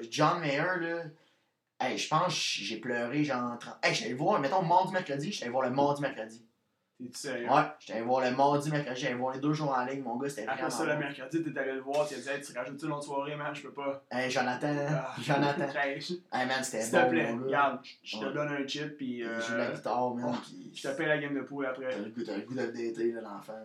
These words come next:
Speaker 2: Ouais.
Speaker 1: Ouais, il est vraiment bon musicalement, mon gars, puis le son sortait bien au Centre Bell, c'était vraiment bon. Puis, euh, ouais, ouais, regarde ça.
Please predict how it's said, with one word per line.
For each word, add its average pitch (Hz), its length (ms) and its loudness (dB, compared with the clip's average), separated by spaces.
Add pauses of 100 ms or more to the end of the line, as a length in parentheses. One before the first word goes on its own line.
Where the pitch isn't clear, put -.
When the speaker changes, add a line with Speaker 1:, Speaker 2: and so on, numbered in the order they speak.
(160)
Speaker 2:
Ouais. 139 80 -8
Speaker 1:
Ouais, 120 260 -2 (260)
il 113 140 -6
est - 40 -6
vraiment 131 420 0
bon 131 240 4
musicalement, 123 640 -2
mon 113 200 -4
gars, 117 160 -6
puis - 140 -10
le - 60 -4
son - 200 -6
sortait - 280 -6
bien 123 200 -4
au 117 60 -8
Centre 110 180 -10
Bell, 120 220 -8
c'était - 240 -14
vraiment 101 240 -8
bon. 113 140 -10 (720)
Puis, 117 280 -2
euh, 110 600 2
ouais, 131 160 0 (360)
ouais, 120 120 -8 (160)
regarde 110 220 -10
ça. 131 120 -12